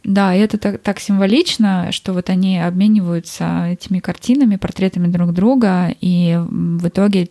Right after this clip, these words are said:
через какое-то время Леонора решает уехать с Ренато в Мексику. Тут тоже такое решение, не знаю, можно тоже по-всякому, наверное, интерпретировать, почему она приняла это решение, потому что все-таки Нью-Йорк — это же тоже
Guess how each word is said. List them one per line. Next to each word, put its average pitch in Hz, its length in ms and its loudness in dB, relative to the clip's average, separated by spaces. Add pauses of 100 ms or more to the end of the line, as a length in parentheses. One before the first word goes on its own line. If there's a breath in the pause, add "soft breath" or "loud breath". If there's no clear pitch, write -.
(160)
через 185 220 -2
какое-то 185 380 -4
время 196 560 2 (400 loud breath)
Леонора 190 520 2
решает 180 540 -4
уехать 180 480 -6
с - 160 -12
Ренато 185 500 -2 (200)
в 180 120 -6
Мексику. 220 680 -4 (100)
Тут 262 180 -2
тоже 254 300 2
такое 196 400 0
решение, 226 680 2
не 196 420 -2
знаю, 185 260 0
можно 185 320 0
тоже 180 240 -2
по-всякому, 170 800 -2
наверное, 170 500 2
интерпретировать, 185 1040 0
почему 180 460 -2
она 165 280 -2
приняла 170 420 -2
это 165 140 -4
решение, 196 340 2
потому 175 240 0
что - 160 -6
все-таки - 360 -4
Нью-Йорк — 175 540 0
это 175 180 -4
же 165 120 -6
тоже 190 300 -6